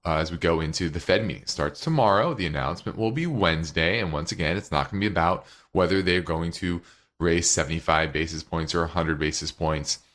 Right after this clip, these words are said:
It's gonna be about what they say going forward. They almost assuredly will raise seventy-five basis points. That's what the option market is pricing in.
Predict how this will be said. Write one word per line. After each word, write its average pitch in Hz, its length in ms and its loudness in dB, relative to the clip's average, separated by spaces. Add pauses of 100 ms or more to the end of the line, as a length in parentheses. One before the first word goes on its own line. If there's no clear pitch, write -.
(200)
It's - 80 -18
gonna 107 140 2
be 101 60 2
about 90 280 2
what 90 240 -2
they 90 140 0
say 85 260 0
going 76 300 -4
forward. - 400 -6 (340)
They 117 80 4
almost 120 260 2
assuredly 95 720 2
will 82 400 2
raise 80 340 0
seventy-five 73 600 0
basis 95 320 0
points. 92 340 -2
That's - 240 -4
what 80 120 -6
the - 80 -8
option 76 360 0
market 73 420 -2
is 78 300 -2 (260)
pricing 78 500 2
in. 135 340 2